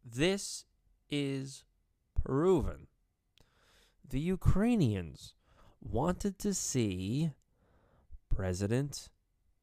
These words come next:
Clinton. They did not want to see President Trump. And he brings up all sorts of wonderful little tidbits.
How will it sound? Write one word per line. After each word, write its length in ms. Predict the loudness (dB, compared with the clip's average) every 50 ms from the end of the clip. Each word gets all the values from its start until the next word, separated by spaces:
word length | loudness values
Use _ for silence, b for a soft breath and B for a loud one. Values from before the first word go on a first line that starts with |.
| _ _ -20
Clinton. 560 | -12 -8 -6 -6 -4 -6 -6 -8 -10 -10 -12 -16 -20 -20 _ _ _ _ _ _ _ _ _ _ _ _ _ _ _ _ _ _
They 140 | -10 -10 -10
did 260 | -6 -6 -6 -6 -2
not 300 | 0 2 2 2 2 0 -2
want 280 | -2 -4 -2 -4 -6 -8
to 100 | -10 -10
see 460 | -8 -8 -8 -8 -8 -10 -10 -12 -14 -16 _ _
President 680 | -14 -12 -12 -12 -12 -12 -12 -10 -10 -8 -8 -10 -12 -16 _ _ _ _ _
Trump. 440 | -14 -8 -8 -6 -6 -8 -12 -16 _ -20 -20 -20 _ _ _ _ _ _ _ _ _ _ _ _ _ _ _ _ _ _ _ _ _ _ _ _ _ _ _ _ _ _ _ _ _ _ _ _ B B B B B B B B B
And 180 | 0 2 4 4
he 160 | 4 4 6
brings 340 | 6 6 6 6 6 4 4
up 300 | 4 4 4 6 6 6 6 6 2 -6 _ _ _ -20 _ _ _
all 240 | -4 -2 -2 -2 -2
sorts 420 | -4 -4 -2 -2 -2 -2 -2 -2
of 220 | -4 -4 -4 -6 -10 -16 -18 _ _ _
wonderful 1000 | -12 -6 -2 0 2 2 0 0 -2 -4 -2 0 0 -2 -2 -6 -8 -12 -18 -20 _ _ _ _ _ b b b b b b b _ -10
little 260 | -6 -4 -4 -6 -6 -6
tidbits. 1000 | -8 -8 -4 -4 -4 -4 0 4 4 4 4 2 -4 -14 -12 -12 -14 -16 -18 -20